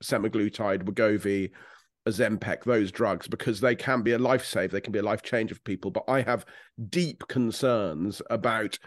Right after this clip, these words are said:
about putting a significant portion of the population onto a drug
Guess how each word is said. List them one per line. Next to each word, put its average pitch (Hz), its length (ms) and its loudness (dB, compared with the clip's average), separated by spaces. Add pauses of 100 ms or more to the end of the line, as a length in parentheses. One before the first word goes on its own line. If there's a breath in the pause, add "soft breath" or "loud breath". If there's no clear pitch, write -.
(420 soft breath)
about 113 400 2 (260)
putting 120 480 6
a 135 80 2
significant 127 800 0
portion 107 600 2 (680 soft breath)
of 117 160 2
the 113 60 2
population 113 880 2
onto 127 420 6
a 110 60 4
drug 110 500 4